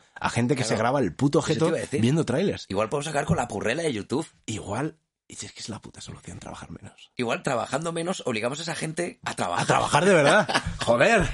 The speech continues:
Speaker 2: Se jodan.
Speaker 1: Descifrado el código. <laughs> Hemos roto enigma.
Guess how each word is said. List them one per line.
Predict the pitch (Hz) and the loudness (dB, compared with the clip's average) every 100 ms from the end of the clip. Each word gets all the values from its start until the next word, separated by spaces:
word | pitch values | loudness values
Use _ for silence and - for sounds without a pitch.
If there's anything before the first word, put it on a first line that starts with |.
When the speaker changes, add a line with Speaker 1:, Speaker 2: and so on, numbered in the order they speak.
| - | -4
Speaker 2:
Se | - - | -6 -2
jodan. | 151 147 123 123 - - - | 0 2 0 -2 -6 -8 -2
Speaker 1:
Descifrado | - - 156 160 185 | 0 2 2 4 4
el | 170 | 6
código. | 175 202 175 143 | 8 8 8 6
<laughs> | 113 - - - - - | 2 4 4 4 0 0
Hemos | - 143 135 143 | 0 0 0 0
roto | 135 143 143 | 2 4 4
enigma. | 156 156 147 123 - | 4 4 4 2 -2